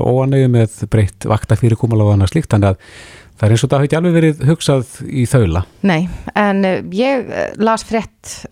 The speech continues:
Speaker 2: hérna á vísi punktur is og þar segir að Spánn gæti orðið fyrsta landið í heiminum til að prufukeyra tilraunaverkefnum fjögurra daga vinnuviku.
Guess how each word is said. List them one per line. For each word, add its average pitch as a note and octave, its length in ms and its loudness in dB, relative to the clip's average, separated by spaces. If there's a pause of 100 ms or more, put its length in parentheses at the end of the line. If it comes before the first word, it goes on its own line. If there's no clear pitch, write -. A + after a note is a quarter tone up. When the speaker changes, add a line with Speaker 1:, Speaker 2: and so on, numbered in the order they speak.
Speaker 2:
hérna G3 320 0
á - 20 -6
vísi A#3 320 -2
punktur D#3 240 -6
is - 140 -10 (320)
og E3+ 160 -8
þar G#3 160 -2
segir F#3+ 240 0
að E3 100 -4
Spánn - 380 -6
gæti G3 260 -4
orðið E3+ 220 -6
fyrsta A#3 260 -4
landið F#3+ 300 -2
í - 20 0
heiminum F3 360 -2 (520)
til G#3+ 160 -2
að F3+ 160 -2
prufukeyra G#3+ 600 -2
tilraunaverkefnum F3+ 840 -2
fjögurra A3 480 -2
daga C#3+ 240 -4
vinnuviku. A#3 380 -2